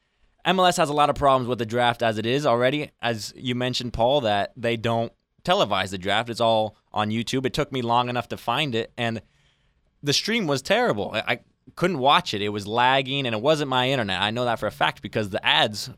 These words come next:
streamed perfectly fine. So the M L S has a lot of problems to deal with there. But the biggest problem, as I was mentioning, is that they can only have seven international players on the roster. And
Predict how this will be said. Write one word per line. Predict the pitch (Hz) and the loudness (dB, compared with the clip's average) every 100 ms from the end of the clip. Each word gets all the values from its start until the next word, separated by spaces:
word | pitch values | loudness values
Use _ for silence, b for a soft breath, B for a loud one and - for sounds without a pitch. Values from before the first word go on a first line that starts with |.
| _ _ - | _ _ -12
streamed | 123 - 123 113 | -6 -4 -2 0
perfectly | 147 - 120 117 | 0 0 -4 -6
fine. | - 143 92 98 - b b b - 104 - | -2 -4 -4 -10 -16 b b b -18 -18 -16
So | 131 127 120 113 | -6 2 4 4
the | 113 131 | 0 0
M | 156 | 2
L | 165 160 | 2 2
S | 156 | 2
has | 147 135 | 2 2
a | |
lot | 131 135 151 147 - _ _ _ _ _ | 2 4 6 6 2 _ _ _ _ _
of | 143 117 | -6 -2
problems | 135 131 135 127 | 2 4 2 -2
to | 120 | -6
deal | 107 127 117 | -2 -2 0
with | 113 95 | -4 -2
there. | 107 117 160 - _ b b b | 0 2 -2 -8 _ b b b
But | - 127 117 - | 4 4 4 0
the | 135 | -4
biggest | 143 196 - | 0 0 2
problem, | 135 127 | 2 2
as | 117 | 0
I | 117 | 0
was | 110 | -2
mentioning, | 110 127 113 107 | -4 -6 -6 -8
is | 104 | -6
that | 98 101 | -4 -2
they | 113 | -4
can | 131 - | -6 -4
only | 160 170 | -4 -4
have | 147 143 127 | -2 -2 -2
seven | - 139 135 123 127 120 - _ - | -2 2 2 0 -4 -6 -16 _ -8
international | 127 120 117 117 113 | -4 0 0 -2 -6
players | 101 117 110 | -4 0 0
on | 107 104 | 0 -2
the | |
roster. | 98 98 87 - - - | 0 -2 -2 -10 -16 -14
And | - 107 101 | -4 -4 -4